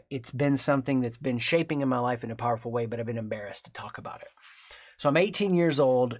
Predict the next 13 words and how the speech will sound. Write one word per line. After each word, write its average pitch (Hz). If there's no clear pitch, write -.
and 131
my 120
dad 151
at 147
the 127
time 135
in 131
the 113
church -
that 135
he 131
was 120
pastoring, 131